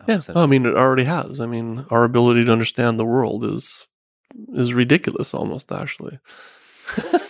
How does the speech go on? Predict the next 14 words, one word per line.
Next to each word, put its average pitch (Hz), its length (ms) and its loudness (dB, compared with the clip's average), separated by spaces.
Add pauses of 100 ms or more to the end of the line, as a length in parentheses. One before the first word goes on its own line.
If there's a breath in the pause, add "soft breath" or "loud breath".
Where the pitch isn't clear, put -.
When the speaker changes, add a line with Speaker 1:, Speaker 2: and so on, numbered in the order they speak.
(1160 loud breath)
Speaker 1:
And, 110 140 2
and 107 300 -2
post 117 260 0
about 107 280 2
it 101 40 2
on 95 160 2
Speaker 2:
It's, - 80 -12
Speaker 1:
TikTok. 196 300 2
Speaker 2:
it's 185 100 4
almost 202 380 4
unbelievable, 165 720 2
<laughs> - 180 -4
like, - 120 -4
where, 165 340 4